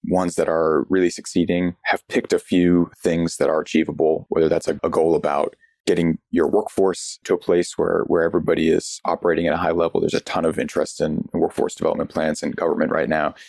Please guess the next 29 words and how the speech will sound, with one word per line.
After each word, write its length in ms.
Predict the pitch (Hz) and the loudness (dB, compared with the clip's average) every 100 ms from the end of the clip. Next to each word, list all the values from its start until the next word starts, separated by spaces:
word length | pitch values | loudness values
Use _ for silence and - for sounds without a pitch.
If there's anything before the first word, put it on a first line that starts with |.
| - | -4
And 80 | 98 | 0
that's 160 | 104 - | 0 -2
nice 140 | 85 | -2
because 320 | - - 82 | -2 0 0
it's, 220 | - - - - | -2 -6 -8 -8
it's 100 | - | -4
good 120 | 73 | -4
to 60 | |
see 440 | - - 80 78 - - - _ _ - | -2 0 2 0 -2 -14 -20 _ _ -4
government 340 | - 80 78 | -2 0 2
leaders 240 | 80 80 76 | 2 0 0
invest 380 | 71 76 - 82 | 0 -2 -2 -2
in 320 | 78 73 - | 0 -2 0
people 400 | 107 101 92 87 | 0 2 2 2
and 100 | 73 | 0
to 60 | |
see 140 | - - | -2 0
those 120 | 82 | 0
people 540 | - - 82 - - _ | -2 -2 0 0 -4 _
come 200 | - 92 | -4 -2
and 60 | 80 | 0
develop 240 | - 80 | 0 -2
new 80 | 82 | -2
skills 460 | 80 80 80 78 78 | -2 2 2 2 0
and 60 | |
that 80 | - | -6
sort 120 | - | -6
of 80 | - | -6
thing. 280 | - 73 | -2 -2